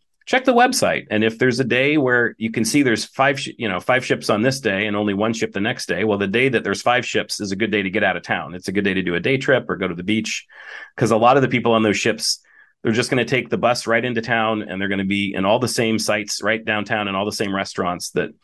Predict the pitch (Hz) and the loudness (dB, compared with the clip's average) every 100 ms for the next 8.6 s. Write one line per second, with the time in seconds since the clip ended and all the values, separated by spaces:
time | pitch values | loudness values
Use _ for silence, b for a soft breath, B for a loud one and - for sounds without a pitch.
0 | b b b b 113 113 107 104 95 90 | b b b b 4 6 6 4 2 0
1 | 95 104 92 90 80 - 76 - - - | -2 -2 -4 -6 -8 -4 -2 -2 -4 -2
2 | 107 92 90 95 90 - B B B B | 0 0 0 0 -2 -4 B B B B
3 | 92 92 90 87 87 _ _ _ - 107 | 0 0 0 -2 -8 _ _ _ -4 -2
4 | 95 85 104 98 101 113 113 - 135 131 | 0 -2 -2 -2 0 2 0 0 0 0
5 | 131 110 113 98 95 95 95 95 92 - | 0 -2 0 -2 -2 -4 -2 -2 -2 -2
6 | 117 101 107 95 92 82 85 127 117 87 | -2 0 0 -2 -2 -4 -6 -2 -2 -2
7 | 92 107 117 110 233 220 113 107 101 98 | -2 0 0 0 2 2 2 0 -2 -4
8 | _ _ - 117 85 95 | _ _ -6 -4 -4 -6